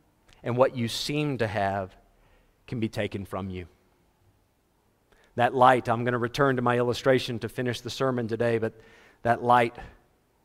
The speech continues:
right, you're holding that candle in your hand. Listen, God commanded us to assemble.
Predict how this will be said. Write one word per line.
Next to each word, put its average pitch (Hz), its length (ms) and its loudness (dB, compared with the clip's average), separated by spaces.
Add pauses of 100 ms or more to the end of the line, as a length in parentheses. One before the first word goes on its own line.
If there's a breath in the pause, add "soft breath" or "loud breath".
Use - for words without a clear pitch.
(380)
right, 110 180 -4
you're 104 100 -8
holding 131 400 2
that 123 180 0
candle 120 400 -2
in 113 120 -2
your 110 100 -4
hand. 113 320 -4 (560 soft breath)
Listen, 127 1000 -6
God 147 280 8
commanded 127 500 2
us 123 180 4
to 123 120 -4
assemble. 110 520 2